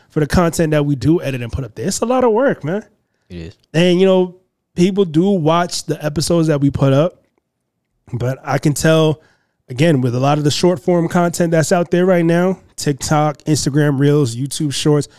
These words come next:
Speaker 1: people's attention span is not what it used to be.
Speaker 2: Oh, of course not. It's short, bro.
Speaker 1: So a lot of people are not gonna just sit around and watch an hour long podcast episode. I know I'm, I'm guilty of it myself. I'll listen to podcasts mostly when I'm in the car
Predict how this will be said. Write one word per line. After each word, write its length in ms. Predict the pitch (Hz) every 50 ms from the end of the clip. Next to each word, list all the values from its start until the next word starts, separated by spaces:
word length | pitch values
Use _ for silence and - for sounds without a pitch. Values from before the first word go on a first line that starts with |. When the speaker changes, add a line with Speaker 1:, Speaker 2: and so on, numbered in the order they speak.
| _ _ _ _ _ _ _ -
Speaker 1:
people's 260 | - 320 320 277 220
attention 380 | 196 160 - 214 214 - - 143
span 560 | - - - 143 143 139 131 127 117 113 123
is 220 | 110 120 120 113
not 480 | 113 113 113 120 120 143 190 226 - -
what 100 | 208 202
it 60 | 196
used 240 | 190 185 156 - -
to 80 | - 113
be. 220 | 107 104 98 _ - -
Speaker 2:
Oh, 120 | 156 131
of 100 | 90 82
course 320 | - - 101 139 165 - -
not. 180 | 80 69 71 71 92
It's 100 | - -
short, 340 | - - 156 185 - -
bro. 100 | - 127
Speaker 1:
So 180 | 160 170 147 143
a 20 |
lot 300 | 135 127 135 139 151 180
of 80 | 190 165
people 580 | - 202 208 185 170 180 180 175 170 165 175 _ _ _ -
are 120 | 139 151
not 220 | 156 160 170 160 139
gonna 200 | 156 160 156 151
just 200 | 147 135 - -
sit 140 | - 170 160
around 240 | 156 156 156 156 147
and 100 | 135 135
watch 240 | 147 147 135 -
an 60 | 143 131 -
hour 280 | 135 120 120 143 147 143
long 300 | 135 131 135 131 127 127 113
podcast 580 | 131 131 131 131 120 - 127 117 117 - -
episode. 360 | 120 120 120 110 - 139 120
I 100 | 127 143
know 180 | 156 160 160 160
I'm, 300 | 160 170 175 170 156 156
I'm 160 | 139 135 165 175
guilty 340 | 151 151 160 156 - - 143
of 80 | 131
it 60 | 131 120
myself. 520 | 117 117 113 - - 156 139 120 104 - _ _ _ _ _ _ _ _ _ _ _ _ -
I'll 200 | 127 143 175 185
listen 280 | 185 190 180 - 185
to 80 | 170 160
podcasts 500 | 143 185 185 175 170 - 185 180 147 -
mostly 300 | 165 170 170 156 - 170
when 100 | 160 160
I'm 120 | 147 147
in 60 | 143 135
the 80 | 127
car 480 | - - - 170 147 113 98 98 -